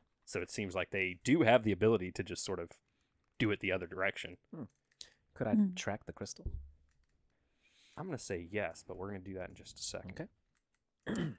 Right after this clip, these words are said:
Speaker 1: <clears throat> Casey, uh, you get there. It's already been taken care of. Um, there is somebody who will need to go to the hospital. It seems like they've broken their leg.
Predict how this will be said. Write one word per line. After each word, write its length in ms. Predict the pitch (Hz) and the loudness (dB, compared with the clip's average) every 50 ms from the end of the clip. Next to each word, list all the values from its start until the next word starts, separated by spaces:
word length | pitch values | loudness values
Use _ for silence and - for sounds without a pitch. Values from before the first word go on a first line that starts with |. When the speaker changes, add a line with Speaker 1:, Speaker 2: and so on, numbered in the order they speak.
| - | -14
Speaker 1:
<clears throat> 120 | _ _ - | _ _ -2
Casey, 460 | - - 160 - - - - - _ _ _ _ _ _ _ _ _ _ _ _ _ _ _ - | 4 4 4 4 4 -4 -8 -10 _ _ _ _ _ _ _ _ _ _ _ _ _ _ _ -4
uh, 220 | 101 98 98 90 | -2 -2 -2 -2
you 200 | 90 101 117 156 | -2 0 0 2
get 240 | 156 139 120 104 - | 6 6 6 6 6
there. 280 | 113 98 95 98 98 - _ - - _ _ _ _ _ _ - | 2 2 2 2 0 -2 _ -18 -20 _ _ _ _ _ _ 0
It's 140 | 202 - - | 2 6 8
already 180 | 226 196 175 | 10 10 10
been 80 | 175 147 | 8 8
taken 200 | - 147 131 123 | 6 6 6 6
care 240 | 113 120 110 110 110 | 6 6 6 6 6
of. 260 | 107 101 - - - - | 4 0 -4 -10 -8 -4
Um, 460 | 107 104 101 98 98 98 92 95 95 - - _ _ _ _ _ _ _ _ _ _ _ _ _ _ _ - - - _ _ _ _ | -4 -2 -2 -4 -6 -8 -10 -10 -12 -12 -14 _ _ _ _ _ _ _ _ _ _ _ _ _ _ _ -20 -20 -20 _ _ _ _
there 260 | 120 113 113 113 120 - | 0 2 2 2 2 2
is 220 | 131 123 127 123 | 2 2 4 4
somebody 300 | - - 127 120 113 113 | 2 0 2 2 2 2
who 100 | 110 123 110 | 2 0 -2
will 260 | 98 101 104 101 98 | 0 0 0 0 0
need 200 | 101 104 101 - | 0 -2 -4 -4
to 60 | - | -2
go 100 | 104 98 | -2 -2
to 80 | 98 92 | -2 -2
the 60 | 90 | -2
hospital. 500 | - 92 90 - - - 92 87 87 90 | 0 -2 -2 -2 -4 -8 -8 -8 -8 -8
It 80 | 87 | -10
seems 240 | - - - 90 85 | -10 -10 -10 -10 -10
like 140 | 87 85 82 | -10 -12 -8
they've 200 | - 90 82 - | -8 -10 -8 -6
broken 280 | - 92 85 - - 85 | -6 -6 -6 -6 -12 -18
their 140 | 85 85 87 | -16 -16 -12
leg. 360 | 90 90 90 90 92 95 - | -8 -6 -6 -6 -6 -10 -14